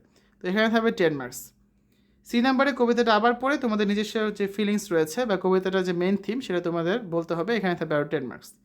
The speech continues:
এই হচ্ছে পার্ট বি, অ্যাপ্রিসিয়েটিং পোয়েট্রি। লাস্ট পার্ট, সি নাম্বার পার্টে আছে রাইটিং অংশ। এখানে নাম্বার ফাইভে তোমাদের হচ্ছে একটা বিষয় দেওয়া থাকবে, তার উপর যে কোনো একটা প্যারাগ্রাফ লিখতে হবে। যেমন এক্ষেত্রে আছে কি,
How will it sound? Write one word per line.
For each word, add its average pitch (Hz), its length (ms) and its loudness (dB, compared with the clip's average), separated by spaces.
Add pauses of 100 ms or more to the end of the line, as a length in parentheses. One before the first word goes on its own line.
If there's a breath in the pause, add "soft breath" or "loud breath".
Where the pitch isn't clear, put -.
(420 soft breath)
এই 208 180 2
হচ্ছে 233 300 0
পার্ট 170 380 0
বি, 277 260 -2
অ্যাপ্রিসিয়েটিং 180 500 -4
পোয়েট্রি। 165 440 -2 (640 soft breath)
লাস্ট 180 360 2
পার্ট, - 520 0
সি 208 100 -2
নাম্বার 208 220 2
পার্টে 202 220 2
আছে 196 160 -2
রাইটিং 180 340 2
অংশ। 147 280 -4 (600 soft breath)
এখানে 202 260 -2
নাম্বার 190 300 4
ফাইভে 190 320 0
তোমাদের 185 360 -2
হচ্ছে 185 360 -4 (400 soft breath)
একটা 175 180 -2
বিষয় 190 280 2
দেওয়া 220 160 2
থাকবে, 240 340 -2
তার 175 240 0
উপর 175 200 -2
যে 175 120 -6
কোনো 175 180 -4
একটা 170 140 -4
প্যারাগ্রাফ 185 500 0
লিখতে 139 220 -12
হবে। 139 200 -10
যেমন 160 160 -4
এক্ষেত্রে 208 340 -4
আছে 214 180 -6
কি, 269 180 -6